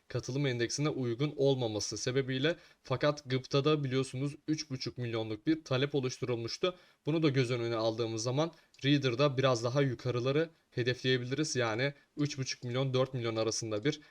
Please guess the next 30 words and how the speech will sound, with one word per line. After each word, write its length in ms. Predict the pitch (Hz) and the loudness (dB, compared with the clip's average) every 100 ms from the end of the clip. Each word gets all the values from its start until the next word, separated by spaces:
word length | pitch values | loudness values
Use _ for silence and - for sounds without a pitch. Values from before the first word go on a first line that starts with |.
| _ - | _ -2
hedef 440 | 127 123 143 - | 2 2 0 2
gerçekleşebilir. 800 | 127 117 127 120 120 127 143 196 | 2 2 0 -2 -2 -2 -2 -4
Ama, 360 | - 156 156 175 - - | 0 2 2 0 -12 -6
e, 260 | 110 117 117 | 2 2 4
ben 300 | 143 151 156 | 2 2 -2
yine 260 | 139 135 135 | 0 0 2
garanti 380 | 135 131 131 135 | 4 2 0 -2
olsun 240 | 117 120 | -2 -2
diye 100 | 123 | 0
üç 260 | 143 139 - | 0 -4 -4
milyondan 480 | 123 123 123 131 | -2 -2 0 0
başladım. 400 | 120 107 123 131 165 | 0 0 -2 -4 -6
Üç 200 | - 123 | -6 -6
milyon 360 | 120 123 120 | -4 -2 -2
lo-, 600 | 117 - 120 113 110 107 | -4 -2 0 2 2 0
e, 60 | 107 | -2
katılım 400 | 127 117 123 120 | -4 -4 -4 0
sayısı, 520 | 127 120 - 127 120 - _ - | 0 2 0 -2 -4 -8 _ -6
e, 80 | 107 101 101 101 98 101 98 - _ _ - | -2 0 0 0 -2 -4 -6 -10 _ _ -4
olur 360 | 120 127 139 120 | -2 2 2 2
diye 220 | 113 107 | 2 2
hesap 380 | 120 - 123 123 | -2 0 0 2
ederek 360 | 135 165 - _ _ 156 | 0 -2 -4 _ _ -2
beş 200 | 156 147 | 0 0
yüz 160 | 123 | 0
elli 300 | 131 117 113 | -2 0 -2
liralık 360 | 107 110 143 135 | 0 0 -2 -4
bir 160 | 139 - _ | -6 -8 _
katılım 540 | - 135 139 135 127 120 | -6 -4 -2 -4 -4 0
gerçekleştirdim. 840 | 117 - 110 110 107 110 110 | 0 0 -4 -6 -4 -6 -4